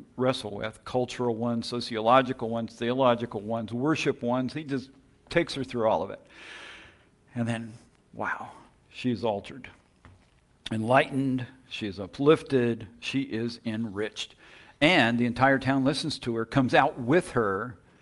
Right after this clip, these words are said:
She's no longer alone. And she's not only just with the women getting water in the afternoon, she's with everybody.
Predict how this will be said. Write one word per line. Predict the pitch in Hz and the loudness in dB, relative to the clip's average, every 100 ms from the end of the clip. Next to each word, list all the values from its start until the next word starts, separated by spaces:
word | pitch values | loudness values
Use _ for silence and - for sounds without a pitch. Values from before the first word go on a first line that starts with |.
| _ _ _ _ _ _ _ _ | _ _ _ _ _ _ _ _
She's | - 120 | -2 2
no | 139 | 4
longer | 160 151 135 | 4 4 4
alone. | 117 104 113 107 98 120 - _ _ _ _ _ | 2 2 -2 -2 -6 -10 -16 _ _ _ _ _
And | - | -6
she's | 151 131 | -2 2
not | 143 | 4
only | 143 135 127 | 4 2 0
just | 113 120 | -2 -4
with | 135 - | -2 -2
the | |
women | 107 117 120 | -2 0 0
getting | 110 107 104 | -2 -4 -2
water | 104 110 | -2 0
in | 101 | -2
the | 95 | -4
afternoon, | 98 - 90 107 98 92 - - | -4 -6 -8 -8 -8 -12 -18 -8
she's | 139 139 | -6 -4
with | 113 113 - _ _ | -4 -6 -8 _ _
everybody. | 107 90 80 - - 58 | -4 -4 -8 -10 -10 -14